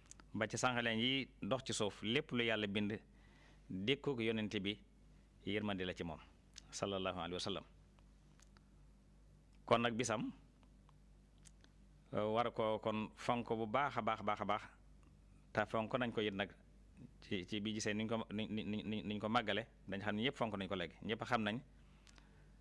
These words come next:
euh, fi mu toll ak dayo bi mu am ba tax waaye nag luñ ko fonk rek day mel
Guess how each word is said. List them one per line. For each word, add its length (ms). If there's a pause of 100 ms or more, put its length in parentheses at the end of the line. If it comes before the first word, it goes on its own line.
(180)
euh, 140
fi 140
mu 100
toll 220
ak 100
dayo 180
bi 80
mu 60
am 120
ba 100
tax 140 (1000)
waaye 180
nag 120
luñ 220
ko 140
fonk 280
rek 180 (560)
day 160
mel 160